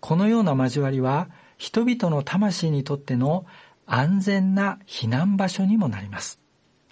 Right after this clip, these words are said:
ですから、人々がそこに自然に引き寄せられてきたのも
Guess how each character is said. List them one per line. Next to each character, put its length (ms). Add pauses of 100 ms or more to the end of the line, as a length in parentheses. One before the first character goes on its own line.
(240)
で 120
す 100
か 120
ら、 240 (280)
人 240
々 260
が 220 (140)
そ 180
こ 120
に 80
自 280
然 300
に 60
引 60 (120)
き 120
寄 80
せ 180
ら 120
れ 80
て 140
き 100
た 120
の 80
も 320